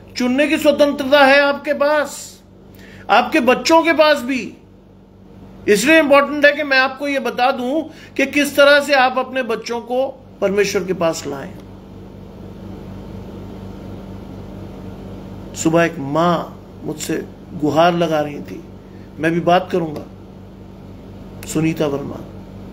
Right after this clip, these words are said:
दो हज़ार दस में पति चले गए, बेटा शराब पीता है, एक ही बच्चा है, क्या दुख है उसकी मां का। मैं बात करूंगा अभी नौ बजे के बाद।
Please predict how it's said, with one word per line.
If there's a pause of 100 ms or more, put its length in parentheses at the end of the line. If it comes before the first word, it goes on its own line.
(280)
दो
हज़ार
दस
में
पति (400)
चले
गए, (1160)
बेटा
शराब
पीता
है, (320)
एक
ही
बच्चा
है, (920)
क्या
दुख
है
उसकी
मां
का। (1400)
मैं
बात
करूंगा
अभी
नौ
बजे
के
बाद।